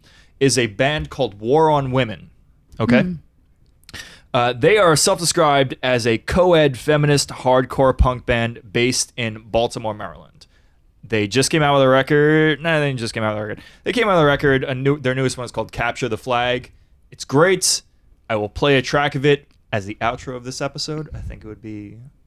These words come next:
Speaker 1: but it's very good. So anyone, even if you're not, like, super into you know, punk rock or hardcore or anything like that, it's worth the download. It's worth on, on Bandcamp or whatever.
Speaker 2: Yeah, check
Speaker 1: Put
Speaker 2: them
Speaker 1: it
Speaker 2: out.
Speaker 1: on
Speaker 2: Give
Speaker 1: your
Speaker 2: them some support.
Speaker 1: Put it on your exercise mix. They're great.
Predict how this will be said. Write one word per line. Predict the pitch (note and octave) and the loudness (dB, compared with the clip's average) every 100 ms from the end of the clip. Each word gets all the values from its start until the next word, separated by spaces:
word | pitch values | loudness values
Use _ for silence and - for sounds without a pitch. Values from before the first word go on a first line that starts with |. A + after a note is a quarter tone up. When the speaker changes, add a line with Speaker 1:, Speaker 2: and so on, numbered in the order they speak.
| _ - | _ -6
Speaker 1:
but | G#2 | -6
it's | A2+ - | -6 -6
very | B2+ D3+ D3+ | 2 4 4
good. | D3+ D3+ C#3+ | 4 2 2
So | D3 B2+ C3 - | 2 2 0 -4
anyone, | D#3 E3+ E3+ E3+ | -2 0 -2 -2
even | F#3+ G3+ | -4 -8
if | B3 | -8
you're | G#3+ | -6
not, | F#3 C#3+ | -4 -2
like, | C#3+ C3 | -2 -2
super | - D#3+ D#3 | -6 -6 -8
into | D3 C#3 C3+ C#3+ B2+ A#2+ A2+ - - _ _ - | -8 -10 -8 -6 -6 -8 -16 -20 -20 _ _ -12
you | D#3+ | -4
know, | A#2+ G#2 G2+ - - | 0 0 -4 -12 -8
punk | - C#3 C3+ | -2 -2 0
rock | B2 B2 A#2+ | 2 2 0
or | A2+ | -2
hardcore | A#2 A#2+ B2 A#2+ | 0 -2 -2 -2
or | A#2+ | -2
anything | A#2+ B2 | -8 -10
like | A#2 A2+ | -10 -4
that, | A#2+ A#2 - | -2 -2 -4
it's | A#2 - | -10 -10
worth | G#2+ A#2+ C#3 - C#3+ | -4 -2 -2 -6 -20
the | - A2+ | -14 -12
download. | G#2+ A#2 C#3 D3 D#3 D#3+ E3+ - _ | -6 -6 -6 -6 -6 -8 -10 -18 _
It's | - - G#2+ | -18 -16 -10
worth | A2+ A#2 - | -8 -8 -12
on, | A#2+ A2+ | -14 -12
on | A2 G2+ | -12 -14
Bandcamp | F#2+ B2+ C#3+ C#3 C#3+ C#3+ C#3 - | -4 -2 -2 -4 -6 -6 -10 -10
or | B2 | -6
whatever. | A#2+ C3 C3 D3 D#3 - | -4 -2 -2 -4 -6 -8
Speaker 2:
Yeah, | G#3+ A#3 | -4 -4
check | - G#3+ | -2 0
Speaker 1:
Put | D#3+ | 2
Speaker 2:
them | D3+ | 4
Speaker 1:
it | |
Speaker 2:
out. | D#3 | 2
Speaker 1:
on | D#3 | 2
Speaker 2:
Give | G#3 | 2
Speaker 1:
your | C#4+ | 4
Speaker 2:
them | D4+ | 2
some | D#4 D#4 | 0 -2
support. | C4+ F4+ - - | 0 0 0 -2
Speaker 1:
Put | D#3+ | -2
it | D#3 | 0
on | D#3+ D3+ | 0 -4
your | C3 | -6
exercise | C3+ C3 C#3 B2+ C3 B2+ A#2 | -6 -6 -6 -4 -2 -2 -4
mix. | B2 B2 - - - - | -8 -8 -6 -6 -8 -10
They're | A2+ G#2 | -8 -8
great. | G2 G#2 - - | -8 -12 -12 -14